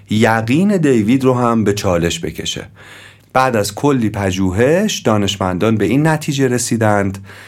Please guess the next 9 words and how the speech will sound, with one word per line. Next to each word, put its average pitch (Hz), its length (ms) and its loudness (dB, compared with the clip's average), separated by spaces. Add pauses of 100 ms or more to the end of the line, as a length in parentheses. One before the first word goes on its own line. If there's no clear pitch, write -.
(160)
که 110 120 -4
دسته‌بندی 104 1200 -2
علمی 110 840 0 (340)
به 104 100 2
نام 120 360 2
گروه 110 600 0
ماهی‌ها 117 920 0 (400)
وجود 98 600 -2 (160)
نداره. 113 560 0